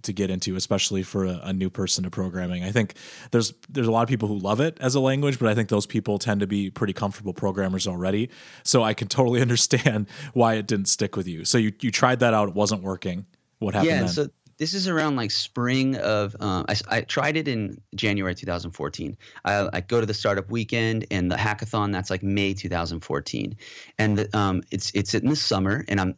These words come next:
Speaker 2: uh, developing this product that, you know, we won at the hackathon. I'm developing the product with this team, like, two developers, over the summer. And I'm, like, really into this. And,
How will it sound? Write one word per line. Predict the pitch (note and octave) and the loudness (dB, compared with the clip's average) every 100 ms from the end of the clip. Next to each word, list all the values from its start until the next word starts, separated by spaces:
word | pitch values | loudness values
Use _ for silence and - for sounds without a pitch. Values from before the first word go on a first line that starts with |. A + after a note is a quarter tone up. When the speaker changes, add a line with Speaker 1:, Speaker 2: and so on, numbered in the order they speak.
| - | -2
Speaker 2:
uh, | F2+ | -4
developing | F2 G2 G#2 A#2+ C#3 C3+ | 0 0 2 0 0 0
this | A2 G2+ | 0 -2
product | - A2+ A2 - - - | -2 0 0 -2 -6 -2
that, | F2+ - | -2 0
you | G#2 | -2
know, | F2 | -2
we | G2 | 0
won | F#2 A2+ G#2+ | 2 0 0
at | |
the | F#2+ | -2
hackathon. | G2 F#2+ G2+ F2+ | -4 -6 -4 -6
I'm | E2+ | -4
developing | F2+ F#2+ G2 A2+ | -2 0 0 -2
the | G#2+ | -4
product | - F#2+ F2 E2+ - | -2 0 0 -2 -4
with | F2+ F2 | -4 -4
this | F2+ - | -4 -4
team, | - C3+ - | 0 0 0
like, | G#2+ | -6
two | - G#2 | -6 -2
developers, | F#2 F2+ D2+ C2 A1+ - - - - | 0 0 0 -6 -10 -12 -18 -6 0
over | A2+ | 0
the | G#2 | 0
summer. | F#2+ - G2 E2 G2 - - - - | -2 0 0 0 -4 -14 -20 -20 -6
And | A2 G#2+ | 0 2
I'm, | G2 F#2 F#2 | 2 0 -2
like, | F2+ - | -6 -2
really | G#2+ C3+ A#2 | 0 2 2
into | G#2+ F#2+ | 0 0
this. | E2+ D2+ - | -2 -4 -6
And, | G2 G2 F#2 | -4 -2 -4